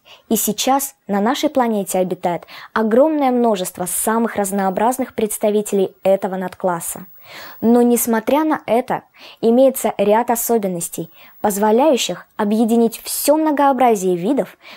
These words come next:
в единую систематическую группу — надкласс рыбы. Снаружи тело большинства рыб покрыто особыми,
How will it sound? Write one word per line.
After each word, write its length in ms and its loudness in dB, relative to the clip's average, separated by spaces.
в 60 -10
единую 600 0
систематическую 920 -4
группу — 460 -2
надкласс 600 -4
рыбы. 360 -2
Снаружи 720 0
тело 280 4
большинства 640 0
рыб 280 2
покрыто 520 0
особыми, 800 0